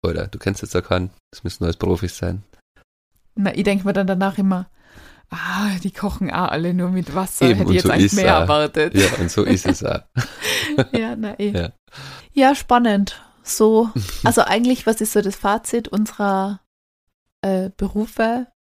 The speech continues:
Speaker 2: Eigentlich schon viel so Eigeninitiative und
Speaker 1: Ja,
Speaker 2: einfach
Speaker 1: voll.
Speaker 2: viel ausprobiert, oder?
Speaker 1: Viel ausprobieren, sich ein bisschen trauen und
Speaker 2: Mhm.
Speaker 1: vielleicht da nicht immer auf Obersicherheit, weil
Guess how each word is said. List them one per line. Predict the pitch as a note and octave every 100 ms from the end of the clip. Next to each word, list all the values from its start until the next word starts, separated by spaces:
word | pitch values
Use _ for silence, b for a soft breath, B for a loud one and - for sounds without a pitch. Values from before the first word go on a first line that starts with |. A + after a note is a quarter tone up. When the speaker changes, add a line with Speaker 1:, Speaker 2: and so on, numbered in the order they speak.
| _ -
Speaker 2:
Eigentlich | - A3+ A#3
schon | - A3+ B3
viel | - A3+ A3+
so | A3 -
Eigeninitiative | - A#3 - G#3 G#3 G3+ - A3 - G3+ F#3+
und | F#3+ F#3
Speaker 1:
Ja, |
Speaker 2:
einfach | F#3 F3 F#3+
Speaker 1:
voll. | F3 E3+
Speaker 2:
viel | G3+
ausprobiert, | E3+ - - G3+ - F#3 F#3 -
oder? | G3+ A#3
Speaker 1:
Viel | B3+
ausprobieren, | - A2 - G#2+ G#2+ G#2 G#2+
sich | - G2+ -
ein |
bisschen | - - G2
trauen | - F2+ F#2 G#2 A2+ b b b b _ _ _
und | G2 G#2
Speaker 2:
Mhm. |
Speaker 1:
vielleicht | F#2+ F#2 -
da | F#2+ F2+
nicht | F#2+ F#2 - - _ _ _ _
immer | G#2+ G#2 G2 -
auf | F2 - _ _ _ _ _ _ - A2 B2
Obersicherheit, | F#2+ F#2 - G#2+ - G2 G#2+ G#2 A2+ - - b b _ -
weil | F2+ F2 F2+